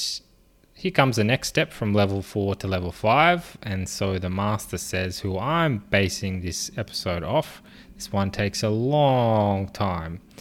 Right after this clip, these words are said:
Uh, and from here, uh, this awareness of starting to come together with the mind starts to happen more frequently.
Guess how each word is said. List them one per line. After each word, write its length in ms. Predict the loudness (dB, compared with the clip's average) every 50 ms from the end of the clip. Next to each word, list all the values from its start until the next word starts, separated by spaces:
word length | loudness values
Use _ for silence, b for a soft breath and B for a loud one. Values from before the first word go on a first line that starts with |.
| B B B B B B B -8
Uh, 420 | -6 -4 -2 0 0 0 -2 -4 -6 -8 -8
and 140 | -10 -10 -8
from 180 | -6 -4 -2 0
here, 380 | 2 4 4 4 4 4 2 0 -6 -16 -20 -8 -4
uh, 180 | -2 -2 0 0
this 220 | 0 -2 -2 -2
awareness 580 | -2 0 2 4 4 4 4 2 0 -2 -4 -4
of 160 | -6 -6 -6
starting 400 | -8 -6 -2 0 0 0 0 -4
to 80 | -6 -8
come 220 | -8 -8 -8 -8
together 400 | -8 -6 -4 -2 -2 -2 -2 -4
with 140 | -4 -6 -6
the 60 | -4
mind 380 | -4 -2 -2 -2 0 -2 -2 -4
starts 300 | -4 -4 -4 -4 -4 -4
to 80 | -6
happen 260 | -6 -6 -6 -6 -8
more 180 | -6 -6 -6 -8
frequently. 640 | -6 -2 -2 -2 -2 -2 -6 -10 -10 -10 -12 -12